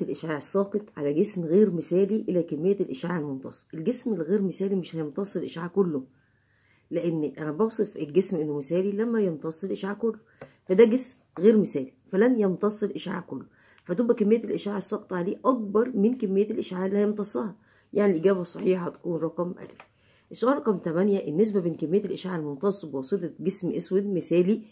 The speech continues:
إلى كمية الإشعاع الساقطة عليه هتساوي. ليه بقى هتساوي؟ لأن هو ممتص مثالي، أي يمتص جميع الأطوال الموجية الساقطة عليه، فبالتالي الإشعاع الساقط هو الإشعاع اللي هيمتص، فتبقى الإجابة الصحيحة رقم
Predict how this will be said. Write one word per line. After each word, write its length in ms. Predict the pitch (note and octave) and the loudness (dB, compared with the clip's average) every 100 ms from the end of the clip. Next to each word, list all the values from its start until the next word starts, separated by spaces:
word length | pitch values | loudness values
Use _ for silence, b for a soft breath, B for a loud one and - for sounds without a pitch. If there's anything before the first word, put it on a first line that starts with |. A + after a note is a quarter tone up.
| B | B
إلى 160 | G3+ G3+ | 6 6
كمية 240 | G3 F3 | 4 -4
الإشعاع 360 | G#3 - F3 F#3 | -4 -6 -4 -6
الساقطة 420 | F3 D#3+ - G3 | -4 -6 -4 -4
عليه 220 | D#3+ G3 | 0 -2
هتساوي. 540 | F#3+ - A3 G#3 D3 B2+ - | -2 -2 4 6 4 -2 -6
ليه 120 | A#3+ | -4
بقى 160 | B3+ F#3+ | -2 -4
هتساوي؟ 420 | - F3+ D#3+ D3 B B B B | -2 0 0 -2 B B B B
لأن 240 | E3 A3+ | 8 8
هو 200 | G3 B3 | 8 6
ممتص 540 | A#3 F3+ G3 A3 - - E3+ | 4 2 2 2 0 -8 -6
مثالي، 460 | E3 F3+ D#3+ C#3+ - | -4 -2 -2 -4 -2
أي 120 | F3 | -2
يمتص 380 | E3 G#3+ A#3+ A3+ | -2 -2 -2 0
جميع 320 | F#3 F3 G#3+ | 0 0 -2
الأطوال 400 | - D3+ F3 G#3 | -4 -6 -2 -2
الموجية 340 | F#3 E3 D3+ G3 | 0 -2 2 0
الساقطة 460 | G3 D#3 - G3+ | 0 -6 -4 -4
عليه، 360 | E3+ E3 E3 - b b b b | -2 0 0 -2 b b b b
فبالتالي 380 | E3+ E3+ A3 A3 | -6 2 8 8
الإشعاع 280 | - F#3+ G3+ | 6 -4 -4
الساقط 440 | F3 A3+ A3 C4 | -2 -4 -4 0
هو 160 | A#3 A#3 | 4 4
الإشعاع 680 | F#3 E3+ - D#3+ D#3+ F3+ F3+ | 4 -2 -6 -6 -4 -6 -4
اللي 140 | F3 | -4
هيمتص، 500 | D#3+ D3+ G#3+ B3+ - b b - | -4 -4 -2 -2 -4 b b -10
فتبقى 260 | G3 G#3 D3 | 0 2 4
الإجابة 280 | C3+ F#3 E3 | 4 2 2
الصحيحة 500 | - - F#3+ - - | -8 -10 -10 -8 -10
رقم 360 | E3 F3+ F3 | -2 0 0